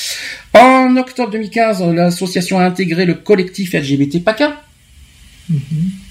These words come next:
Speaker 1: Tu t'en souviens de ça ?
Speaker 2: Oui.
Speaker 1: Oui.
Speaker 2: Tout à fait. D'ailleurs,
Speaker 1: Oui.
Speaker 2: j'ai souvent des nouvelles, donc, euh.
Speaker 1: Le cinq novembre deux mille quinze, c'était la rencontre avec le bar.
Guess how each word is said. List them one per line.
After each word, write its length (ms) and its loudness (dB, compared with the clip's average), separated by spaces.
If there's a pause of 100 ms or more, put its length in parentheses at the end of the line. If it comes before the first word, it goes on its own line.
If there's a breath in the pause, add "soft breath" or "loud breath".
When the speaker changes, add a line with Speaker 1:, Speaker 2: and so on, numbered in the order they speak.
(420)
Speaker 1:
Tu 80 -10
t'en 80 2
souviens 240 4
de 60 0
ça ? 280 0
Speaker 2:
Oui. 360 -2 (220)
Speaker 1:
Oui. 500 4 (380 loud breath)
Speaker 2:
Tout 80 -4
à 40 -2
fait. 280 -2
D'ailleurs, 180 4
Speaker 1:
Oui. 160 8
Speaker 2:
j'ai 80 4
souvent 280 -4
des 120 -4
nouvelles, 340 -4
donc, 240 -12
euh. 120 -12
Speaker 1:
Le 380 6
cinq 340 -2
novembre 320 0
deux 80 -2
mille 140 0
quinze, 220 2
c'était 180 -4
la 80 4
rencontre 340 0
avec 160 -2
le 80 2
bar. 320 -2